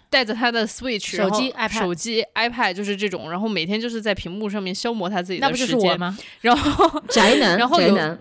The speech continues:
Speaker 3: 嗯。
Speaker 1: 对，对，对，然后有一点别的时间呢，就是可能在看黄片儿、打手枪，大概就是这么样子的一个小男孩儿。
Speaker 3: 嗯。
Speaker 1: 对，然后结果他突然就开悟了。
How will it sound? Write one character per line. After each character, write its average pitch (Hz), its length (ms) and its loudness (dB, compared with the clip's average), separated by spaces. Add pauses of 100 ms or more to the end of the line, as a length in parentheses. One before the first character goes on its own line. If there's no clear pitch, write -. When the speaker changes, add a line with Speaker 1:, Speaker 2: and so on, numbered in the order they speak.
Speaker 3:
嗯。 196 60 -2
Speaker 1:
对， 196 180 4
对， 180 160 0
对， 160 220 -2
然 196 100 -2
后 294 100 2
有 208 140 2
一 247 60 0
点 233 180 -2
别 175 200 -2
的 302 120 2
时 214 160 -6
间 202 180 0
呢， 202 160 2
就 214 100 -2
是 208 140 -4
可 180 120 -10
能 143 120 -10
在 190 140 -2
看 208 240 -6
黄 151 200 -8
片 190 160 -6
儿、 208 60 -2
打 170 160 -2
手 190 140 -8
枪， 165 280 -12
大 208 140 -4
概 202 100 -2
就 180 80 -8
是 180 140 -6
这 175 160 -10
么 226 100 -6
样 160 180 -6
子 156 120 -14
的 131 80 -10
一 117 140 -12
个 135 260 -6
小 151 160 -10
男 170 140 -4
孩 196 100 -6
儿。 160 240 -2
Speaker 3:
嗯。 185 300 -4
Speaker 1:
对， 240 100 2
然 220 140 2
后 285 80 2
结 214 120 0
果 247 120 0
他 233 120 -6
突 320 200 -4
然 220 120 2
就 214 120 -2
开 294 320 -4
悟 320 320 -10
了。 156 180 -10